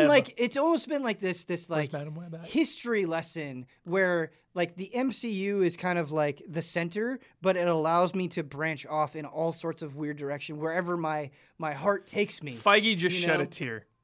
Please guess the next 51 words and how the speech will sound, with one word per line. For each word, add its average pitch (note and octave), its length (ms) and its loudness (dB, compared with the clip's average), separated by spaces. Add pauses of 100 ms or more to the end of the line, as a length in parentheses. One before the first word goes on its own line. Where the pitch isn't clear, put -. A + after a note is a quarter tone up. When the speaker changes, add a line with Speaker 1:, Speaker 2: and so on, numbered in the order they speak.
(360)
Speaker 1:
That's F#3+ 220 0
his F#3+ 160 2
whole F3 180 2
goal, C3+ 280 -2
dude. B2+ 360 -10
He - 120 -2
Speaker 2:
Yeah. A#3 100 6
Speaker 1:
just - 160 2
shed F#3+ 160 6
a F#3 60 8
tear E3+ 300 4
of C#3+ 100 4
happiness C#3 560 2
Speaker 2:
<laughs> - 40 2
Speaker 1:
because D#3 360 8
the, E3 300 4
he E3 120 -4
got E3 360 4
you. A2 120 -4 (260)
Yeah, A3 220 2
in F#3+ 240 2
a F#3+ 80 4
Speaker 2:
Oh, G#4 40 10
Speaker 1:
good F#4 140 12
Speaker 2:
yeah, C4+ 340 10
Speaker 1:
way. A#3+ 60 -8
In A3+ 60 2
Speaker 2:
yeah. G#3+ 240 10
Speaker 1:
a - 20 6
good, B3 120 8
it's G#3+ 200 12
not B3 160 10
like G#3 120 4
a G3+ 40 6
malicious F#3+ 460 6
thing. A#2+ 180 -8
It C3 40 -6
was C#3 100 -4
like, D#3 120 4
Speaker 2:
No. B3+ 80 8
Speaker 1:
"Oh, F3+ 160 6 (240)
that's F#3+ 200 6
his G3+ 180 0
goal. G3+ 240 6
Like, E3+ 180 4
that's F3+ 160 6
Speaker 2:
Right. G3+ 120 8
Speaker 1:
what A3+ 100 10
he C4 80 10
wanted, D4+ 540 8
dude." C4 400 4